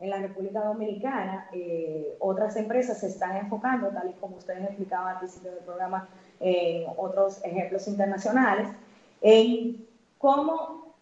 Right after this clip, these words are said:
cambiar o enfocar una parte de la producción hacia la ayuda. El caso, por ejemplo, de Barceló con la Cervecería Nacional Dominicana, que vimos el anuncio en estos días de que, eh, una parte de la, la parte de su producción de alcohol etílico, al setenta y cinco por ciento,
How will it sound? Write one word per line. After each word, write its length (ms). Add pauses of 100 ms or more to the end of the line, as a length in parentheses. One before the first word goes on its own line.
cambiar 800
o 120
enfocar 760
una 300
parte 380
de 80
la 140
producción 680
hacia 340
la 80
ayuda. 440
El 120
caso, 280
por 100
ejemplo, 260
de 100
Barceló 480
con 120
la 100
Cervecería 460
Nacional 360
Dominicana, 580 (320)
que 200
vimos 320
el 120
anuncio 460
en 80
estos 320
días 340 (440)
de 180
que, 680
eh, 540
una 380
parte 600
de 460
la, 240
la 120
parte 200
de 40
su 160
producción 520
de 240
alcohol 380
etílico, 460
al 80
setenta 300
y 20
cinco 200
por 180
ciento, 340